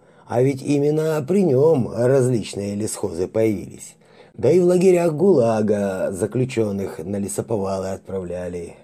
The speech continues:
чтобы брёвна заготавливать для нужд строительства в стране.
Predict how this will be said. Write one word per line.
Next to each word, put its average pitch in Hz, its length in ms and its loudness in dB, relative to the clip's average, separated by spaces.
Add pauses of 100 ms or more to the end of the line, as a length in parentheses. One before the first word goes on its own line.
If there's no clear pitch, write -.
(120)
чтобы 127 320 0
брёвна 95 420 -2
заготавливать 113 800 0
для 127 320 0
нужд 98 240 -2
строительства 107 760 -8
в - 60 -16
стране. 92 500 -8